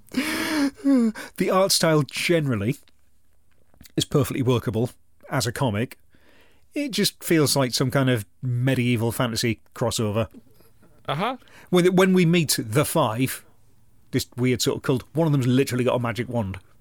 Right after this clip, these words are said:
Speaker 2: Yes.
Speaker 1: It, it feels
Speaker 2: But
Speaker 1: like this comic was filmed in Alnwick Castle.
Speaker 2: In Alnwick Castle with a, a,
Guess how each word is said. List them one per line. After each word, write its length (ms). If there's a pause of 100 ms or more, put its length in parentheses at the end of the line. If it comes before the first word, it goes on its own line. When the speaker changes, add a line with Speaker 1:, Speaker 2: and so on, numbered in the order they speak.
(600)
Speaker 2:
Yes. 400 (360)
Speaker 1:
It, 160
it 120
feels 240
Speaker 2:
But 80
Speaker 1:
like 60
this 120
comic 300
was 120
filmed 480
in 140
Alnwick 280
Castle. 320 (1160)
Speaker 2:
In 120
Alnwick 200
Castle 520 (160)
with 360 (640)
a, 180
a, 120